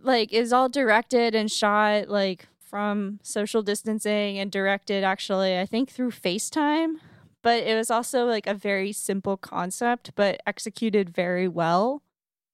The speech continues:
Um, for those who don't know, Haim, the band, um, they're three sisters. So they're very, you could say, we could say they're very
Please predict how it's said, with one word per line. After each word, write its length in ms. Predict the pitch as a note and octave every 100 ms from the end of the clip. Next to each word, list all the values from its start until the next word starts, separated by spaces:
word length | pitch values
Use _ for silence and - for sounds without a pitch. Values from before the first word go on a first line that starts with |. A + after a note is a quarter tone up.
| _
Um, 640 | G#3+ G3 F#3 F3+ F3 - - _ _ _ _ _
for 200 | - G3+
those 260 | G#3 G#3
who 80 | A#3+
don't 240 | A3 G#3+ G3
know, 280 | G3 F#3 G3+
Haim, 300 | G3 F#3+ F#3+
the 80 | F#3
band, 480 | F3 F3+ F3+ F3+ F3+
um, 400 | F#3 F3+ F3 E3+
they're 300 | - F3+ F3
three 340 | F#3 - F#3+ F#3+
sisters. 840 | - F#3 - G#3 G#3+ A3 - - B3+
So 600 | - G3+ F#3 F3+ E3+ F3 _ _ _ _ _ _
they're 160 | - F3+
very, 380 | F3 F3+ F3 - _ -
you 100 | G3
could 180 | F#3
say, 220 | - F#3+ F3+
we 120 | F3+
could 140 | G#3 -
say 120 | F3+
they're 160 | F3
very 200 | F3 F3